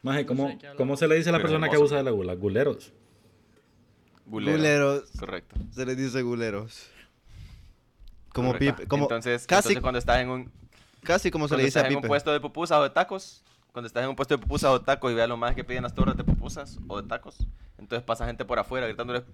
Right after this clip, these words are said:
Speaker 3: "Guleros, guleros".
Speaker 4: <laughs>
Speaker 2: Wow.
Speaker 4: La gula, maje. La gula es mala, gente, ¿no?
Speaker 3: Ey, Pipe, regresaste.
Speaker 4: Sí,
Speaker 3: Maje,
Speaker 4: comen-
Speaker 3: ¿viste, viste cómo le hizo Pipe, loco?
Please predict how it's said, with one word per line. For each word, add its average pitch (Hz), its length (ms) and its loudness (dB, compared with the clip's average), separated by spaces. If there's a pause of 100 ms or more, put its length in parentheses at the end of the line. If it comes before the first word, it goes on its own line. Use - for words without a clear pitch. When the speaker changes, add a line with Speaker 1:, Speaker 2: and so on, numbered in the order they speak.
(100)
Speaker 3:
"Guleros, 175 1400 2 (460)
guleros". 170 1160 4
Speaker 4:
<laughs> - 1700 -8
Speaker 2:
Wow. 123 420 -4 (2000)
Speaker 4:
La 107 180 -4
gula, 95 360 -6
maje. 90 280 -16 (120)
La 117 160 -4
gula 120 460 0
es 117 120 -6
mala, 107 340 -2
gente, 90 260 -10
¿no? 90 100 -6
Speaker 3:
Ey, 110 140 -6
Pipe, 113 280 -4
regresaste. 95 540 -8 (120)
Speaker 4:
Sí, 123 220 -2
Speaker 3:
Maje, 113 140 2
Speaker 4:
comen- 151 100 2
Speaker 3:
¿viste, 127 280 -4
viste 104 300 -10
cómo 104 200 -8
le 98 100 -6
hizo 98 180 -12
Pipe, 95 220 -12
loco? 80 280 -16